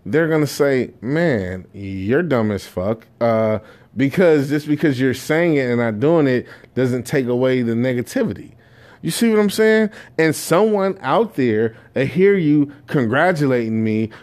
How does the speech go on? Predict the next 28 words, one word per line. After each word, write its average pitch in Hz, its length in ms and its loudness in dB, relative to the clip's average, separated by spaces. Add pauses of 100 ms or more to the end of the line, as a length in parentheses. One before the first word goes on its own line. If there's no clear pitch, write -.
for 135 160 0
not 131 300 0
doing 180 380 4
the 123 80 0
negative, 107 800 -2
but 120 140 -2
only 135 260 0
saying 170 440 0
it, 135 160 0 (240)
and 135 160 2
then 139 220 2
they'll 156 180 4
feel 160 240 0
like, 135 220 2
"Well, 139 200 2
shit, 135 440 0 (180)
if - 140 -6
he 180 180 2
get 151 180 2
con-, 123 360 -2
congratulated 127 800 0 (220)
for 117 240 -2
just 110 300 -4
saying 156 340 0
it, 131 120 -2
I 180 140 -2
live 185 300 2
it. - 120 -20